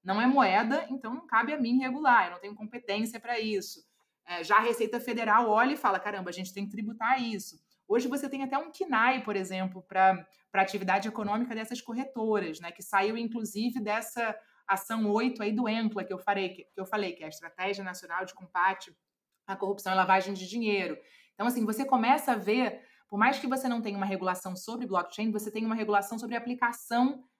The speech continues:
de blockchain, por exemplo, no universo cripto. Então, é, é importante a gente dizer que não é um ambiente completamente, é, é cinzento, sim, em vários casos,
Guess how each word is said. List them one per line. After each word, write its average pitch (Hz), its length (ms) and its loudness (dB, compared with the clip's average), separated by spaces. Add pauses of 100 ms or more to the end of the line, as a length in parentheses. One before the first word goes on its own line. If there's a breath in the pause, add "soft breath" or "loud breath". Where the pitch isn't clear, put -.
(100)
de 220 100 -6
blockchain, 214 580 0
por 214 120 -4
exemplo, 208 200 -2
no 220 60 -4
universo 220 380 -2
cripto. 202 440 -6 (320)
Então, 247 760 2
é, 185 640 -2
é - 20 -4
importante 214 520 -2
a 202 40 -2
gente 208 300 -4
dizer 208 460 0
que 208 440 -2 (240 loud breath)
não 247 240 4
é 254 100 6
um 277 140 2
ambiente 220 640 4
completamente, 202 960 0 (100)
é, 165 440 -4
é 240 40 4
cinzento, 226 720 2
sim, 254 440 -2
em 214 120 2
vários 185 360 2
casos, 233 760 2